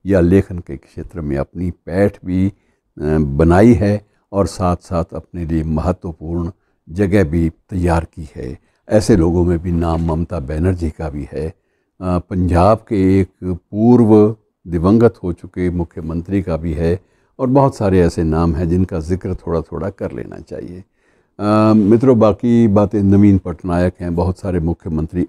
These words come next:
आज की तारीख के भी हैं जो, अ, कला के क्षेत्र में या लेखन के क्षेत्र में अपना दखल बनाए रखे हैं। अब थोड़ा-थोड़ा जिक्र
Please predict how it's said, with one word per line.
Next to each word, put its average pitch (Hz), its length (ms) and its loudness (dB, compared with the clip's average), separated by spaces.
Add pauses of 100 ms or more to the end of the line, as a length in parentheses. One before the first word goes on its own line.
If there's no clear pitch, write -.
आज 92 260 -2
की - 140 -10
तारीख 85 340 -6 (100)
के 90 80 -12
भी 82 140 -12
हैं 80 220 -10
जो, 85 260 -4 (500)
अ, 85 180 0 (120)
कला 117 220 4
के 98 180 -4
क्षेत्र 90 420 -6
में 90 260 2
या 87 200 2
लेखन 87 440 2
के 85 140 -4
क्षेत्र 87 400 -10
में 90 240 -4 (380)
अपना 92 280 -6
दखल 82 340 -6
बनाए 87 640 -2
रखे 90 460 -6
हैं। 107 260 2 (680)
अब 127 180 -8 (160)
थोड़ा-थोड़ा 151 400 2
जिक्र 98 560 2